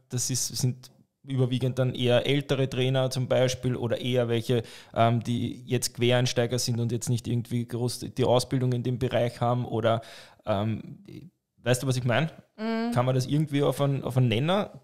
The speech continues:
Speaker 1: oder sagst, das zieht sich einfach quer durch und der eine beschäftigt sich damit und der andere eben nicht?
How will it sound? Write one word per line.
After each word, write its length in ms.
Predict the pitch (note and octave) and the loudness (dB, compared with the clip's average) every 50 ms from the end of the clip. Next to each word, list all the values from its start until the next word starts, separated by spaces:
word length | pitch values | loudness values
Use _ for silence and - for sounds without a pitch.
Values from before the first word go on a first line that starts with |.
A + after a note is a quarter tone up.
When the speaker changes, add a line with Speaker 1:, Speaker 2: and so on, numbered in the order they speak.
| _ _ _ | _ _ _
Speaker 1:
oder 240 | C#3 C#3 C#3 C#3 | -4 -2 0 0
sagst, 460 | C3 - C3+ C3+ C3+ - - - - - - - _ | 2 4 4 4 4 2 -6 -10 -16 -20 -20 -20 _
das 200 | - B2 - - | -6 -6 -6 -4
zieht 200 | - - D#3 D3 | 0 0 0 0
sich 140 | - B2+ C3+ | 2 2 2
einfach 200 | C#3 C#3 C#3 C3 | 2 2 0 -2
quer 180 | - - B2 B2+ | -2 0 0 0
durch 340 | B2+ C#3 C#3 D3+ D#3+ D#3+ - | 0 0 0 0 0 -2 -2
und 360 | - C3+ C3+ C3+ C#3 C3 - D3 | -2 -2 0 0 -2 -2 0 2
der 80 | B2+ | 2
eine 200 | - - B2+ C#3 | 2 4 2 0
beschäftigt 480 | C3 C#3 C3 - C3 B2+ B2+ - - - | 0 0 0 2 2 0 0 -4 -8 -6
sich 120 | - C3+ - | -6 -4 -2
damit 280 | C#3+ B2+ C3+ C3+ - C3 | 0 0 0 0 -2 -4
und 120 | C3 B2+ | -4 -2
der 80 | C3 B2+ | 0 0
andere 320 | B2 B2 C3 C3 B2 B2 | 0 -2 -2 -4 -2 -2
eben 160 | B2 B2 B2+ | -2 -2 -4
nicht? 300 | B2 A#2 A#2 G#2+ - - | -4 -4 -6 -8 -10 -16